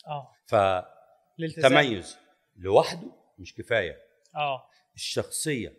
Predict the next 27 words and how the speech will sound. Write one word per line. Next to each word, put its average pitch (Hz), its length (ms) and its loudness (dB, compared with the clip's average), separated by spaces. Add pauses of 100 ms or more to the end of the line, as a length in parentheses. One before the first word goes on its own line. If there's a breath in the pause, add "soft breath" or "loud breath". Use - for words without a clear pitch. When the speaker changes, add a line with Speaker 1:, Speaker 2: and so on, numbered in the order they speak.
(160)
Speaker 2:
اللي 98 220 -12
تنجح 120 640 -10
التميز 139 800 -6
وتخلي 139 440 -6
فيه - 80 -20
استمراريه. 92 680 -6 (800)
Speaker 1:
يبقى 139 340 -2
التميز 185 840 -8
والالتزام 160 880 -8
والاستمرارية، 151 720 -8 (260)
يعني 147 260 -12
دول 160 500 -8
يمكن 160 340 -10
من 139 320 -12 (380 soft breath)
الأسرار 165 460 2
بتاعة 156 260 -2
النجاح 147 220 -6
اللي 160 140 6
Speaker 2:
الالتزام 156 340 0
Speaker 1:
إحنا 180 120 0
Speaker 2:
هو 190 100 2
اللي 151 120 2
Speaker 1:
بناخدها 110 100 -6
Speaker 2:
هيجيب 143 140 -6
Speaker 1:
دلوقتي. 123 160 -12
Speaker 2:
الاستمرارية. 92 400 -14 (280)
Speaker 1:
آه. 135 260 -8